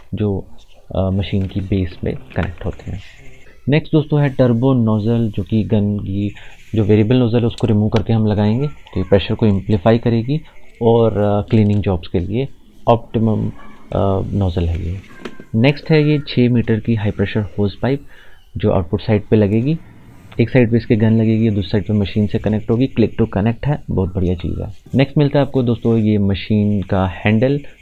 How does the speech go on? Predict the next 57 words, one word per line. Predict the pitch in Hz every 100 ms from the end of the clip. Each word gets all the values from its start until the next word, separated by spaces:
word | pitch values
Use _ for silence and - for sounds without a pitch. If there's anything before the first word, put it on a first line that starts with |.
| -
तो | 104
ये | 98 104
मशीन | 95 107 101
के |
top | 95 92 87
portion | 107 - 110
पे | 110
connect | 110 107 -
होगा | 117 143
और | - 92
मशीन | 92 - 95
को | 101
carry | 107 104
करने | 107 98 90
के | 110
लिए | 131 131
यूज़ | 92 82
करेंगे | - 87 87
हम | 87
इसे। | 87 - - - 151
अब | 143
दोस्तों | 139 - 135 131 113
box | 107 98 120
में |
सिर्फ | 113 - 95 -
बची | 95 104
है | 101
मशीन, | 95 90 110 127 139 -
तो | 117
कुछ | 117 135
इस | 117
तरीके | 123 113 117
की | 113
लुक | 104 101 92
है | 110
मशीन | 95 90 - 95 107
की। | 143 160 - - -
तो | -
अभी | 98 92 101
मशीन | 101 - 104
को | 101
install | 101 - 107
करते | 107 110 123
हैं, | 113
इसमें | - 107
जो | 104
भी | 101 107
hooks | 98 110 - -
वगैरह, | 101 95 92
जो | 98 104
भी | 101 104
handles | 104 98 101 101
वगैरह, | 104 101 101
wheels | 98 104 98
वगैरह | 104 101 101
लगाने | 101 95 101
हैं | 113 127